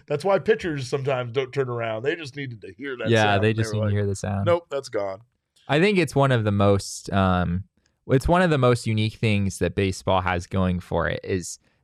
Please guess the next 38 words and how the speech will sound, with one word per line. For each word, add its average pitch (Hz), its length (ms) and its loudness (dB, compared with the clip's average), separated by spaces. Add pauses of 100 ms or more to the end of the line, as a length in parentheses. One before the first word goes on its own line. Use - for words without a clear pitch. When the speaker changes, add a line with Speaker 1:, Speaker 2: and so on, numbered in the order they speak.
Speaker 2:
there 123 180 6
are 120 60 6
just 123 280 -2
these 170 260 2
noises 101 840 2
in 101 400 -2
baseball 95 760 -2
that 113 120 2
are 104 120 2
just, 101 360 -4
like, 95 240 0
the 107 80 2
sound 101 360 -2
of 104 100 -2
the 104 80 0
ball 95 260 4
hitting 98 260 2
the 95 80 0
catcher's 95 420 -2
glove. 104 560 2
Speaker 1:
Sure. - 260 -6 (140)
Speaker 2:
There's 131 220 4
just 160 260 0
these, 139 460 0 (380)
and 156 100 4
I 165 80 4
don't 254 160 4
know, 226 220 6
maybe 139 280 4
Speaker 1:
Banging 127 280 0
a 110 60 -4
trash 110 380 -2
can. 110 320 -8 (160)
Speaker 2:
Yeah, 151 260 4
banging 156 320 2
a 147 40 4
trash 117 360 2
Speaker 1:
Yeah, 95 60 -12